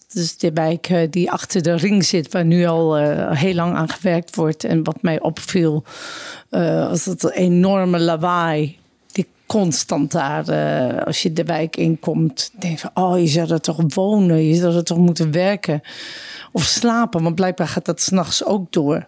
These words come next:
Eh, het heien van palen en alles. En, eh, ik sprak daar ook met iemand, ook in de Molukse wijk. En ze zei, "Ja, ik heb eigenlijk heel veel last van, eh, van hoofdpijn daardoor."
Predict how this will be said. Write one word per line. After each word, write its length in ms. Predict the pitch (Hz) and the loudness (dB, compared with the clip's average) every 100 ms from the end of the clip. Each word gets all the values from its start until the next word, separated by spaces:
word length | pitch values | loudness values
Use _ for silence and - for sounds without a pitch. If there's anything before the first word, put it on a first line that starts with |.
| _ | _
Eh, 520 | - 170 165 165 160 151 | 0 2 2 0 -2 -2
het 200 | 156 - | -4 -2
heien 400 | 185 165 165 151 | -2 0 0 -2
van 260 | 165 156 | -2 -2
palen 580 | 190 175 160 156 151 - 202 | -2 -2 0 0 -2 -4 -8
en 60 | 240 | -8
alles. 460 | 147 - 160 - | -6 -4 -6 -6
En, 280 | - 160 170 | -2 -2 0
eh, 180 | 165 71 | -2 -4
ik 220 | - - | -6 -8
sprak 300 | - 185 - | -6 -6 -2
daar 100 | 196 | -2
ook 120 | 175 | 0
met 200 | 202 175 | -2 -2
iemand, 420 | 185 175 170 - | 0 0 -2 -4
ook 160 | - - | -8 -4
in 80 | 175 | 2
de 60 | |
Molukse 520 | 170 165 160 214 - 190 | 4 4 2 0 -2 0
wijk. 420 | 175 170 185 - - - - - - - | 0 0 -4 -10 -20 -20 -18 -18 -18 -4
En 120 | 180 | 0
ze 120 | 165 | 2
zei, 220 | 170 165 | 2 2
"Ja, 140 | 165 165 | 0 0
ik 180 | 170 - | -2 -4
heb 140 | - | -4
eigenlijk 340 | 180 175 - | -4 -4 -8
heel 200 | - 190 | -2 0
veel 140 | 156 170 | 0 -2
last 240 | 151 - | -2 -4
van, 280 | - 160 151 | -2 0 0
eh, 80 | 151 | 0
van 160 | - 170 | 0 2
hoofdpijn 520 | 170 185 - 196 202 | 2 0 -4 0 2
daardoor." 460 | 190 175 202 247 | 2 2 2 2